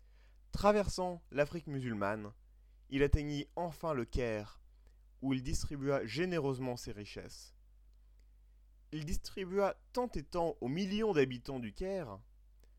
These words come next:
que douze ans après, l'historien Al-Oumari remarqua que le cours de l'or y était encore dévalué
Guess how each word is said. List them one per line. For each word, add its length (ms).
que 120
douze 340
ans 80
après, 480
l'historien 540
Al-Oumari 720
remarqua 460
que 120
le 80
cours 320
de 100
l'or 420
y 100
était 180
encore 320
dévalué 720